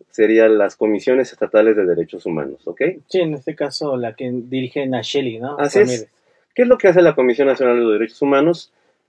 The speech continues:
Speaker 1: Ellos analizan cada caso, eh, investigan,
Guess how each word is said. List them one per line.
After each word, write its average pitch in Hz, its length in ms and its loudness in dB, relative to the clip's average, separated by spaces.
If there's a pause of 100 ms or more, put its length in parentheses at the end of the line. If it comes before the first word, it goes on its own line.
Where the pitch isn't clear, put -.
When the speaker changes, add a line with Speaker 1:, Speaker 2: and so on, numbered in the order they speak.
Speaker 1:
Ellos 170 340 4
analizan 151 580 4
cada 147 280 4
caso, 160 420 -2 (440)
eh, 123 320 2
investigan, 170 800 0